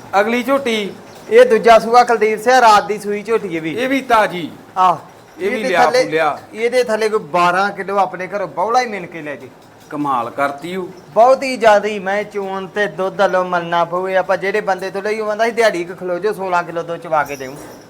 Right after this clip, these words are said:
Speaker 1: ਤੇ ਇਹਦੇ ਕੋਲੇ ਕਿੰਨਾ ਕੁ ਬੌਲਾ?
Speaker 2: ਇਹਦੇ ਥੱਲੇ ਪੰਜ ਕਿਲੋ ਦੇ ਨੇ, ਚਾਰ, ਸਾਢੇ ਚਾਰ ਕਿਲੋ ਚ ਹੋਇਆ। ਬੱਚੇ ਬੁੱਚੇ ਲਿਆ ਕੇ ਪੰਜ ਕਿਲੋ ਇੱਕ ਟਾਈਮ।
Speaker 1: ਇਹਦੇ ਕੋਲੇ ਇੰਨਾ ਦੁੱਧ ਬੌਲਾ?
Speaker 2: ਬੜਾ ਬੌਲਾ, ਕੁਲਦੀਪ ਸਿੰਘ, ਦੇ ਥੱਲੇ।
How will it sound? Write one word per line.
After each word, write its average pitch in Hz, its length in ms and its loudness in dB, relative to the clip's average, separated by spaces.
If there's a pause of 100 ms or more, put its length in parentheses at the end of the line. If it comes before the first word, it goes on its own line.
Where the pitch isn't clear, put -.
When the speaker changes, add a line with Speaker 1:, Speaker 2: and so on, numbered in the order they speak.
(840)
Speaker 1:
ਤੇ - 80 -18 (100)
ਇਹਦੇ 277 260 4
ਕੋਲੇ 285 220 6
ਕਿੰਨਾ 247 320 2
ਕੁ 214 80 -4
ਬੌਲਾ? 196 420 2 (420)
Speaker 2:
ਇਹਦੇ 269 300 -2
ਥੱਲੇ 254 260 0
ਪੰਜ 233 300 2
ਕਿਲੋ 233 260 0
ਦੇ 233 120 0
ਨੇ, 240 140 0
ਚਾਰ, 208 420 4
ਸਾਢੇ 208 240 0
ਚਾਰ 214 240 2
ਕਿਲੋ 190 240 -6
ਚ 180 80 -10
ਹੋਇਆ। 185 220 2
ਬੱਚੇ 185 240 -4
ਬੁੱਚੇ 185 280 -8
ਲਿਆ 190 180 0
ਕੇ 170 100 -8
ਪੰਜ 151 280 -6
ਕਿਲੋ 151 400 -12 (540)
ਇੱਕ 160 200 -12
ਟਾਈਮ। 143 200 -8 (2000)
Speaker 1:
ਇਹਦੇ 254 240 6
ਕੋਲੇ 247 340 8
ਇੰਨਾ 202 240 6
ਦੁੱਧ 202 240 2
ਬੌਲਾ? 180 260 6
Speaker 2:
ਬੜਾ 220 280 8
ਬੌਲਾ, 214 380 6
ਕੁਲਦੀਪ 185 420 -2
ਸਿੰਘ, 190 180 -2
ਦੇ 180 100 -6
ਥੱਲੇ। 151 240 -10